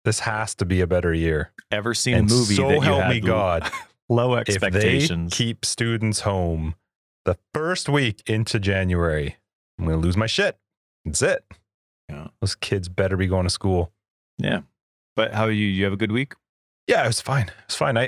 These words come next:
Speaker 1: I experienced my first ever, like, I don't know what it was, but I just, my, I had a head issue. Something happened to me this week, and I kinda just lost it. I, I've never felt where I was like, uh, I don't know, just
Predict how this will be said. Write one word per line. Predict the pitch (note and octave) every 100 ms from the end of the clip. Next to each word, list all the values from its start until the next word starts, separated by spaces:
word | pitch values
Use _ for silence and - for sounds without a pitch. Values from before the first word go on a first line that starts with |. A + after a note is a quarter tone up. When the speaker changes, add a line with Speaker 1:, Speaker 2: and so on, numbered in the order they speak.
| -
Speaker 1:
I | C#3+
experienced | C#3 - D3+ E3 D#3+ -
my | C3 A2+
first | - A#2 A#2+ -
ever, | A#2 A2+ G#2
like, | G2 F#2 F2 _ _ _
I | -
don't | E3 E3
know | E3+
what | E3 C3
it | C3+
was, | D3 B2+ F2+
but | - G2
I | G2+ G2
just, | G#2+ -
my, | G#2+ A2
I | A2 G#2+ A2+
had | C3
a | A2+
head | A#2+
issue. | G#2+ - F2+ E2+ -
Something | - A#2+ A2
happened | F#2+ A2 - F2+
to | F2+
me | F2+
this | E2 E2 -
week, | D#2+ E2 - _ _ _ _ _
and | F2+
I | F2+
kinda | F2 G#2+ G2
just | F2+ E2
lost | E2+ E2+ G#2+ -
it. | D#2+ -
I, | F#2+ F2+ E2 _ -
I've | G2 F#2 F2
never | F#2 F#2 F#2
felt | F#2 A2+ G#2 -
where | G#2 G2
I | F#2
was | F2 F2+
like, | F2 E2+
uh, | F2+ F2 F2 E2+ E2+ _ _ _ _ -
I |
don't | G2+
know, | C#3+ B2
just | - G#2